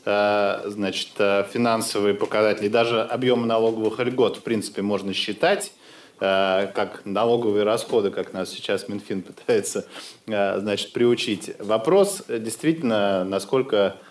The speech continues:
это можно делать относительно унифицированно, автоматизированно по регионам. Если нам удастся вывести такие показатели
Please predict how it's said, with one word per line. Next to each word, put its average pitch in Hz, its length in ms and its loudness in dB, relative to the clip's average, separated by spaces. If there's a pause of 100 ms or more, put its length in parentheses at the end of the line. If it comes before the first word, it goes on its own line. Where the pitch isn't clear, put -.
(180)
это 107 200 0
можно 113 320 0
делать 117 380 4
относительно 98 680 -4
унифицированно, 98 800 -2
автоматизированно 98 800 -4
по - 100 -6
регионам. 92 640 -4
Если 117 240 -4
нам 110 220 -2
удастся 113 640 -2 (440)
вывести 95 800 0 (280)
такие 104 320 -2
показатели 87 1120 -2